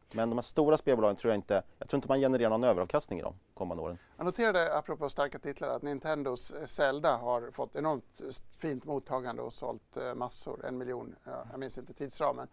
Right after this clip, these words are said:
Speaker 2: Lite samma sak, gamla hits, eh, går
Speaker 1: Mm.
Speaker 2: att mjölka länge.
Speaker 1: Verkligen, och där kan man ju tillägga, och den släpps ju till Nintendo Switch, som ändå är en gammal konsol nu får den ju sägas. Många pratar om när kommer Switch två eller nästa konsol från Nintendo. Eh, men det är ju en, jag tror att det är världens mest sålda konsol, har jag hört,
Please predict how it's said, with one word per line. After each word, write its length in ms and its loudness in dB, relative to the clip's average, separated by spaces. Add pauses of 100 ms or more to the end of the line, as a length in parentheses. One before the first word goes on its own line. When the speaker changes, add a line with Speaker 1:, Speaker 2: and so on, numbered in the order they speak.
(640)
Speaker 2:
Lite 300 4
samma 260 4
sak, 280 0
gamla 400 2
hits, 400 0
eh, 220 0
går 120 2
Speaker 1:
Mm. 120 6
Speaker 2:
att 60 -2
mjölka 280 -2
länge. 280 -2 (360)
Speaker 1:
Verkligen, 560 8
och 140 4
där 100 10
kan 160 6
man 80 6
ju 40 6
tillägga, 420 6
och 80 6
den 140 6
släpps 260 0
ju 40 -2
till 120 -2
Nintendo 300 -2
Switch, 420 -4
som 160 -2
ändå 260 4
är 80 6
en 120 0
gammal 320 6
konsol 460 4
nu 120 -2
får 120 -6
den 80 -4
ju 80 -6
sägas. 360 -2
Många 260 0
pratar 260 0
om 40 -4
när 100 0
kommer 280 -4
Switch 360 -8
två 320 2
eller 140 2
nästa 320 -4
konsol 300 -8
från 80 -6
Nintendo. 420 -2 (400)
Eh, 260 -4
men 180 -4
det 60 4
är 140 12
ju 80 6
en, 160 4
jag 120 4
tror 80 2
att 60 2
det 60 2
är 40 0
världens 360 6
mest 360 -6
sålda 320 0
konsol, 460 -4
har 100 -2
jag 60 -2
hört, 300 -6